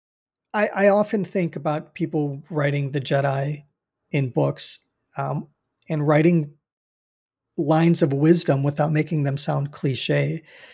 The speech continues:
And I have to say, this batch of writers has found ways to do that in creative ways and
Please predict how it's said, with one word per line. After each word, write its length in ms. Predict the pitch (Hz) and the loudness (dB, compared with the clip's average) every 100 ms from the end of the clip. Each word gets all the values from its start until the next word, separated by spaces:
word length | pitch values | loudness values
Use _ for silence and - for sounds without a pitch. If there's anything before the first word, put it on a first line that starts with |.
| - _ _ _ - | -20 _ _ _ 0
And 80 | 156 | 4
I 80 | 151 | 6
have 200 | 180 - | 4 4
to 80 | |
say, 260 | - 196 202 | 4 4 4
this 180 | 160 160 | 4 2
batch 320 | 165 165 165 | 2 2 0
of 140 | 175 | 0
writers 340 | 151 156 180 170 | 2 4 2 2
has 160 | 147 | 0
found 260 | - 156 156 | 0 0 2
ways 240 | 151 147 - | 2 0 0
to 100 | 135 | -2
do 240 | 147 143 | 0 0
that 380 | 156 135 160 - _ _ _ _ _ _ _ _ _ | 0 -2 -4 -12 _ _ _ _ _ _ _ _ _
in 240 | 151 147 | 4 4
creative 540 | 143 - 160 147 160 170 | 2 2 4 4 4 2
ways 580 | 135 143 147 139 - - - | 0 0 0 -2 -6 -8 -4
and 300 | 143 139 | -2 -2